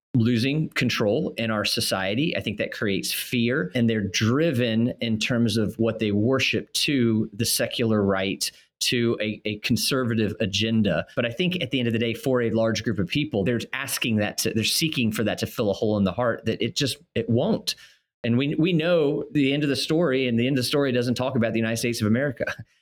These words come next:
Now, I want, so I want U-, the U S to work. I want my kids and grandkids to grow up in a, in a safe place where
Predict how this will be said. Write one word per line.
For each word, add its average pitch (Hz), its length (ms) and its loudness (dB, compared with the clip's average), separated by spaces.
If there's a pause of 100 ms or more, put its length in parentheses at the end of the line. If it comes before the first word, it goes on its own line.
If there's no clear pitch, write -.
Now, 151 160 -4
I 151 40 -4
want, 165 480 0 (180)
so - 200 0 (100)
I 135 80 -4
want 123 560 0
U-, 110 260 0
the 110 80 0
U 101 220 2
S - 100 -2
to - 100 0
work. 98 320 2
I 98 40 2
want 98 180 2
my 80 80 2
kids 110 280 -2
and 101 140 0
grandkids 104 460 -2
to 110 80 0
grow 98 300 2
up 107 280 -2
in 101 180 0
a, 92 140 0 (440)
in 113 100 0
a 98 60 -4
safe 117 420 -2
place 107 420 -2
where 98 280 0